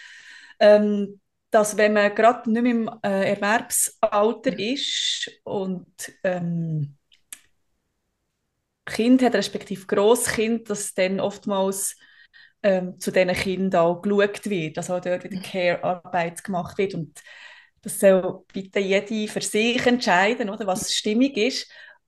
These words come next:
Speaker 1: Und gleichzeitig gibt's aber auch noch mehr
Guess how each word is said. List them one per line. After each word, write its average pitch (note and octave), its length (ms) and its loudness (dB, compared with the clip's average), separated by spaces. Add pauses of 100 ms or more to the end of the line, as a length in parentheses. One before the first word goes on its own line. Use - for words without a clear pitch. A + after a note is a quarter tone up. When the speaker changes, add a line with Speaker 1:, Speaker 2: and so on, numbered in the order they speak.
(400)
Speaker 1:
Und - 120 -8
gleichzeitig G#3 460 -4
gibt's A3 240 -2
aber F#3+ 240 0
auch F#3+ 60 -2
noch F#3 120 -4
mehr G3+ 600 0